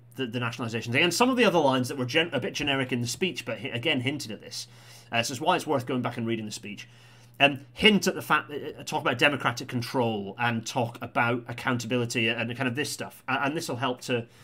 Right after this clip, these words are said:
to kind of, um, uh, yes, uh, I'm hi-, kind of hinting at the, uh, uh, those hints about what they mean by nationalisation, which we'll get to. And, uh, the, the big, the big hit one, which is Labour in power will bring our railways back into public ownership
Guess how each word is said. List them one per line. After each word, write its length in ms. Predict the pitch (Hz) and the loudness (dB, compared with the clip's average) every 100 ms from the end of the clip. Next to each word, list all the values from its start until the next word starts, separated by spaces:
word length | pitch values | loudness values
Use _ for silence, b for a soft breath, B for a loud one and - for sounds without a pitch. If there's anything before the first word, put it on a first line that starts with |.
| B B | B B
to 100 | 127 | -6
kind 300 | 123 139 131 | 2 4 4
of, 180 | 123 113 | 2 -2
um, 340 | 107 110 110 110 _ _ - - _ - - _ _ - b b b - | -8 -8 -8 -12 _ _ -20 -20 _ -20 -20 _ _ -20 b b b -6
uh, 280 | 107 104 104 | -4 -2 -2
yes, 260 | 123 98 - | -4 -6 -2
uh, 40 | |
I'm 800 | 117 113 117 113 87 62 - 120 | 2 2 2 0 -4 -8 -10 -10
hi-, 260 | 117 - 127 | -10 -10 -10
kind 160 | 131 131 | -4 -2
of 60 | |
hinting 540 | 123 - 156 131 131 107 | -4 -8 -8 -4 -2 -4
at 120 | - | -4
the, 240 | 110 107 - _ _ | -6 -6 -10 _ _
uh, 20 | 107 | -8
uh, 540 | 101 104 - - 123 | -8 -8 -10 -10 -8
those 300 | 123 135 127 | -2 -2 -2
hints 420 | - 170 127 - - | 0 -2 -2 -6 -6
about 320 | 113 113 123 | -6 -4 -4
what 280 | 120 123 123 | -4 -4 -4
they 100 | 117 | -4
mean 200 | 113 113 | -4 -4
by 60 | 101 | -6
nationalisation, 540 | 95 - 101 98 - | -10 -12 -14 -14 -16
which 120 | 90 | -12
we'll 80 | 120 | -8
get 140 | 117 | -8
to. 140 | - - B B B B | -10 -12 B B B B
And, 380 | 226 233 196 170 | 8 10 10 8
uh, 80 | 165 | 4
the, 140 | 165 | 0
the 220 | 180 196 151 | -4 -2 4
big, 280 | 208 170 | 4 4
the 80 | 147 | 4
big 160 | 226 - | 4 6
hit 200 | 135 127 | 2 2
one, 300 | 123 120 131 | 2 2 0
which 140 | 127 | 0
is 120 | 139 | 0
Labour 260 | 190 202 170 | 4 4 4
in 80 | 135 | 4
power 200 | 131 131 | 4 4
will 80 | 123 | 2
bring 200 | 185 151 | 2 2
our 80 | |
railways 260 | 131 120 123 | 2 2 0
back 200 | 156 - | 0 -2
into 140 | 127 | -6
public 240 | 120 110 123 | -6 -6 -4
ownership 360 | 117 - 123 | -6 -6 -10